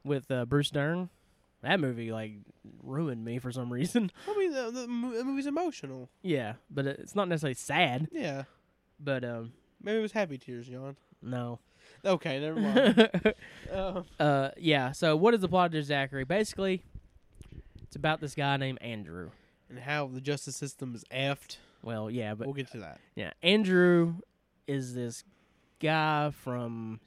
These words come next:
Speaker 1: California who, him and his friends, in particular the guy who is making the movie,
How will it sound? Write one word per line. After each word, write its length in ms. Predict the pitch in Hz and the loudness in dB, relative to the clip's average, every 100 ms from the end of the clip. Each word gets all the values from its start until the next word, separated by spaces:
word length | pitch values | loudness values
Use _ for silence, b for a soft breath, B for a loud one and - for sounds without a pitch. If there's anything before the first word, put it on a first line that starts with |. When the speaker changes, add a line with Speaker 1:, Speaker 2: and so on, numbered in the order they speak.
| - | -4
Speaker 1:
California 680 | 151 151 139 131 127 123 - b b b b b b b | 0 0 0 -2 -2 -4 -6 b b b b b b b
who, 420 | - 135 123 120 - | -4 -2 -2 -4 -8
him 220 | - 160 156 | -4 -2 -2
and 80 | |
his 140 | 147 135 | -6 -8
friends, 460 | - 143 139 139 | -6 -4 -4 -4
in 80 | 131 | -6
particular 420 | 123 165 156 143 | -2 -2 -2 -4
the 160 | 131 131 | -2 -4
guy 240 | 131 135 | -2 -2
who 160 | 131 127 | -2 -4
is 120 | 120 | -2
making 340 | 143 170 - 131 | 0 -2 -2 -4
the 60 | |
movie, 480 | 123 120 117 120 123 | -4 -4 -6 -8 -10